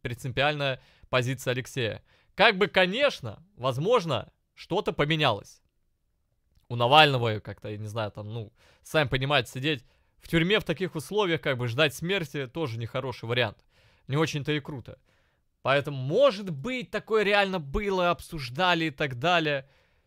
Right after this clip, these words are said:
Но все равно один хуй уже, какая разница?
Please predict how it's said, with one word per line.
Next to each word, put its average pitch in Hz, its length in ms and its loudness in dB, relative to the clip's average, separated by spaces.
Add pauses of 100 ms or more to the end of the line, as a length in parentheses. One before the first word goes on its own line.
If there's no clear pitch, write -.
(420)
Но 180 460 2 (440)
все - 140 -12
равно 190 280 0
один 135 240 0
хуй 165 240 -8
уже, 101 200 -12
какая 147 300 0
разница? 107 520 -4